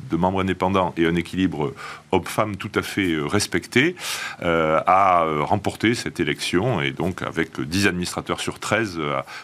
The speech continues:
permis d'attaquer ou d'entamer une nouvelle phase de gouvernance, on va dire, plus sereine et probablement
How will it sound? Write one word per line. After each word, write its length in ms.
permis 240
d'attaquer 640
ou 120
d'entamer 680
une 220
nouvelle 340
phase 320
de 80
gouvernance, 500
on 40
va 80
dire, 140
plus 180
sereine 440
et 180
probablement 200